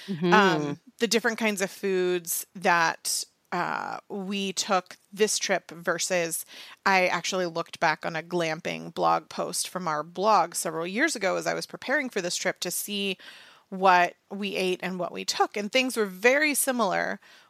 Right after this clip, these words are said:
Speaker 2: with some exceptions. And so I think as we talk about what we're kind of each doing and why, um, that will weave in and, and that sort of thing. But, like,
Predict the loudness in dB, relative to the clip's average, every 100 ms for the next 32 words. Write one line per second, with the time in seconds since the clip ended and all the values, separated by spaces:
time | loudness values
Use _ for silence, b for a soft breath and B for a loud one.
0 | b 2 2 2 4 2 0 -6 -10 -12
1 | -8 -2 2 2 -2 -10 -12 -10 -6 -6
2 | -2 2 2 2 0 -2 -2 0 0 0
3 | -2 -6 0 0 0 2 2 2 -2 -8
4 | b b b b b -6 -4 0 0 0
5 | -2 -6 -6 -8 -8 -6 -6 -6 -6 -8
6 | -6 -6 -6 0 4 6 4 0 -4 -8
7 | -12 _ _ -8 -4 -4 -6 -10 -18 -20
8 | _ _ _ _ _ _ -10 -10 _ -4
9 | 2 4 4 2 0 -4 -2 -2 -2 -6
10 | -6 -6 -4 -8 -14 _ _ _ -10 -6
11 | -4 -4 -4 -6 -4 -6 -6 -6 -6 -4
12 | -4 -6